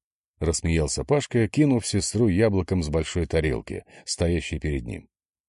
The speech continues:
"Ой, Атака, ну я ж пошутил!" "Поль, сними ее с меня!"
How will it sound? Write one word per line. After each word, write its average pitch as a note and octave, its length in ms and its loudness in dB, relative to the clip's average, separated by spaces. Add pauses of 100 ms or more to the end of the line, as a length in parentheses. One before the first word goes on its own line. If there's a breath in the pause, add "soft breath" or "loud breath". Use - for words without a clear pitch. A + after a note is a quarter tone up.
(240)
"Ой, D#3+ 320 8
Атака, D#3 460 4 (120)
ну F3 120 4
я E3 80 6
ж - 80 -4
пошутил!" B2+ 600 2 (320)
"Поль, G2 220 4
сними F#3+ 360 6
ее E2 100 2
с - 100 -8
меня!" A2 300 -6